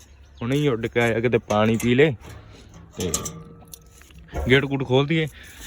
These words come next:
ਤੇ ਹੁਣ ਪਾਣੀ ਚੱਕ ਕੇ ਬਾਹਰ ਰੱਖ ਦਈਏ। ਬੱਚਾ ਦੇਖ ਸਕਦੇ ਹੋ ਕਿੱਡਾ ਹੋ ਗਿਆ ਆਪਣੇ ਕਬੂਤਰ ਦਾ, ਠੀਕ ਹੈ ਗਾਇਸ। ਪਾਣੀ ਰੱਖ ਦਈਏ ਇੱਥੇ ਤਾਂ। ਤੇ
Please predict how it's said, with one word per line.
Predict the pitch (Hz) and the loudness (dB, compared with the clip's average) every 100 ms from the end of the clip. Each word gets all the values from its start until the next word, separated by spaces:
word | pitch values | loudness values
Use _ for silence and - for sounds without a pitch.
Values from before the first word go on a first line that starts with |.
| - | -8
ਤੇ | 151 | -4
ਹੁਣ | 120 131 127 | -2 -2 -2
ਪਾਣੀ | 143 156 147 | 0 0 0
ਚੱਕ | 156 | -2
ਕੇ | - 139 | 2 2
ਬਾਹਰ | 131 | 2
ਰੱਖ | 147 139 | 0 -4
ਦਈਏ। | 123 | -2
ਬੱਚਾ | 131 120 - 131 | 0 -2 -2 -4
ਦੇਖ | 127 123 | -2 -4
ਸਕਦੇ | - 127 127 120 131 | -4 -4 -4 -6 -8
ਹੋ | 131 | -10
ਕਿੱਡਾ | - 117 120 | -14 -8 -6
ਹੋ | 120 120 | -4 -4
ਗਿਆ | 123 | -4
ਆਪਣੇ | 117 - 120 | -4 -8 -10
ਕਬੂਤਰ | 117 113 - 139 | -10 -10 -6 -2
ਦਾ, | 135 127 - - - - - - - - - | -2 -4 -14 -20 -20 -20 -20 -20 -20 -20 -14
ਠੀਕ | 135 143 | -10 -4
ਹੈ | |
ਗਾਇਸ। | 151 139 - - 73 | -2 -2 -4 -20 -14
ਪਾਣੀ | 120 135 139 | -8 -6 -4
ਰੱਖ | 127 123 | -4 -6
ਦਈਏ | 123 120 113 - | -10 -6 -6 -6
ਇੱਥੇ | - 135 - 156 147 | -8 -8 -4 -4 -4
ਤਾਂ। | - 135 151 131 - - - - - - - - - - | -2 -2 -2 -6 -16 -18 -18 -14 -14 -14 -20 -20 -20 -14
ਤੇ | 123 117 | -10 -8